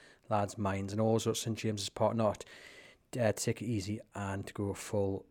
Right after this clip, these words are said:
throttle. Simon Natwa says it looks like Aaron, uh,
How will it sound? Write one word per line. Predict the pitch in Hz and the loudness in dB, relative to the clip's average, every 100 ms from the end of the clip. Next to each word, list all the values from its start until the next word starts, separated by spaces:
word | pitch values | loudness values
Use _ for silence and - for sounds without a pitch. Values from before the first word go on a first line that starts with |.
| - | -20
throttle. | - - - 120 107 - 98 - - - - _ _ _ _ | -20 -18 -2 2 2 2 -2 -2 -10 -20 -20 _ _ _ _
Simon | - - 127 131 131 123 | -6 6 8 10 8 8
Natwa | 117 120 120 | 8 6 4
says | - 117 | 0 0
it | 117 | 0
looks | 123 - | -2 0
like | 120 113 | 2 2
Aaron, | 117 120 120 110 101 - _ | 2 2 2 0 -4 -10 _
uh, | 107 104 | -6 -4